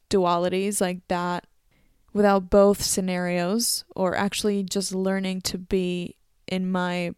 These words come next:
present reality and enjoying that and fulfilling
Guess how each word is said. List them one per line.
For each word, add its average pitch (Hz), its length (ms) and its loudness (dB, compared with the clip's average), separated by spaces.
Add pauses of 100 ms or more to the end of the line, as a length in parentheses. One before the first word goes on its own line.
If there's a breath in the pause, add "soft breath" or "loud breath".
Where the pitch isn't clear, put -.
present 196 440 0
reality 185 640 -2 (460)
and 196 160 0
enjoying 180 580 0
that 180 360 -2
and 180 340 -8 (280 loud breath)
fulfilling 190 920 -2